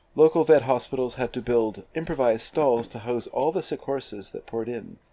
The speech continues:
Vets and vet nurses logged much overtime,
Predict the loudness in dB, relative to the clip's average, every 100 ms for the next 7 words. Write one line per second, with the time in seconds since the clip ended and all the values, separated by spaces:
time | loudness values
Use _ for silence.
0 | _ 4 4 2 -4 -2 -2 0 4 4
1 | 2 -2 -2 -4 -8 -10 -18 _ _ -2
2 | 4 6 4 0 2 2 0 -2 -4 -4
3 | -8